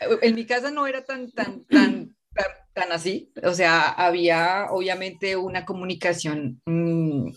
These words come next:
co-, normal cuando había problemas, obviamente, pero sí se, sí había mucha emocionalidad.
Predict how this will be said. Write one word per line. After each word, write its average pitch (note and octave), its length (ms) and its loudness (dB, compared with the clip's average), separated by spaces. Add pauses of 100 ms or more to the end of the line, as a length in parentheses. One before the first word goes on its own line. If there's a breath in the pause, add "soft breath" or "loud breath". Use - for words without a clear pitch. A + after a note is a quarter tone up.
(800 loud breath)
co-, G3 180 4
normal F#3+ 720 4
cuando D#3+ 840 2
había D#3 240 2
problemas, G3+ 560 4
obviamente, F#3 500 -2
pero G#3 220 2
sí G#3 220 -4
se, A3+ 280 2
sí A3 160 -2
había G#3 180 0
mucha G#3+ 220 -8
emocionalidad. G3+ 640 -4